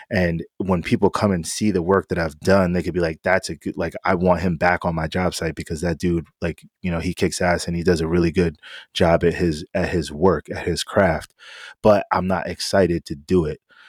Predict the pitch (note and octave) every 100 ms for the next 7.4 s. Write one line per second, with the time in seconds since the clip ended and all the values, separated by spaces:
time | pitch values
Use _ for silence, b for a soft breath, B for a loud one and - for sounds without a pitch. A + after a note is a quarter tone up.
0 | b - G2 F2+ E2+ D#2+ - _ _ _
1 | G#2 G2 F#2+ E2+ F#2 E2 - - G2 F#2
2 | E2 F2 F2 G2 - G2 F2+ E2 F2+ E2+
3 | F2 D#2+ D2 F#2+ E2+ E2 E2 F2+ E2+ D#2+
4 | D2 - F2 F#2 F#2 F2 F2 F2 - F#2+
5 | F#2 F2 E2 - F2+ D#2 F#2+ E2+ E2+ E2+
6 | F2 F2+ E2 - - - E2 E2 E2 -
7 | F#2 E2+ E2 D#2